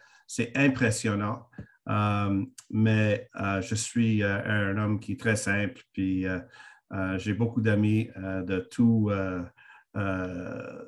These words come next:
niveau économique. Euh, c'est, c'est vraiment, c'est, c'est quelque chose, pour moi, je suis juste un,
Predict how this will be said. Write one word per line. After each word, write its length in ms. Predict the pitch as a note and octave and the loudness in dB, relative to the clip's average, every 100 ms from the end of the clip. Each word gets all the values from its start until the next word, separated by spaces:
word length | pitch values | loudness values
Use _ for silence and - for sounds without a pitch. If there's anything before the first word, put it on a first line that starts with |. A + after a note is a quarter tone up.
| - | -2
niveau 480 | A2 A2 A2+ B2 B2 | 4 6 6 6 6
économique. 800 | B2 A#2+ A2+ A2 A2+ A2+ - - A2 | 6 6 8 6 4 0 -10 -14 -4
Euh, 520 | G#2 G2 G2 F#2+ F#2 - | 0 2 2 2 0 -2
c'est, 280 | - G2+ | -2 -2
c'est 160 | - A2+ | 0 0
vraiment, 380 | G#2+ A#2+ B2 A#2+ | 4 6 8 6
c'est, 300 | - A2 - | 2 -2 -2
c'est 160 | - A2 | -4 -2
quelque 200 | B2+ A2+ | 0 -2
chose, 360 | - B2 A2 - _ | 2 4 2 -2 _
pour 160 | C3+ A#2+ | 4 6
moi, 160 | B2+ | 6
je 140 | A#2 A2 | 4 2
suis 260 | - A2+ | 0 -4
juste 260 | G#2+ A#2 - | -2 -2 -2
un, 180 | G#2 | -2